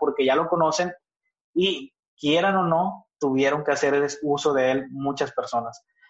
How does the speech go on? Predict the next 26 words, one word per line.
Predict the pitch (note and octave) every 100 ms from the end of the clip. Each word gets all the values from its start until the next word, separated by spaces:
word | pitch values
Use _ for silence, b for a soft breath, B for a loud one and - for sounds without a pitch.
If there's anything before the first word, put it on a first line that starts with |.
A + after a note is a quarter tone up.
| b -
Y | C#3+
esas | C3+ C#3+ E3+
personas | D3+ D3+ D3
que | C#3+
hicieron | C3 C#3+ C#3 C3+
uso | E3 D#3+ F#3+
de | G3+ G3+
él | F#3+ G3+
lo | E3 C3+
van | C3
a | C#3
recomendar | C#3 C#3 B2+ A#2 A#2 -
también, | A#2+ A2 A2+
¿no? | C3+
Entonces | C#3 C#3+
se | C#3+
va | C3+
a |
volver | C#3+ D3
una | D3+ D#3
costumbre | D#3 D3+ F3+ F3 D3+ D3+ B B B _ _ -
que | B2+
antes | B2+ C3+ C#3+ C#3+ - -
uno | D#3 D#3+ D3
le | C3+
dedicaba | C3 A#2+ C3+ C3+ B2+ A2+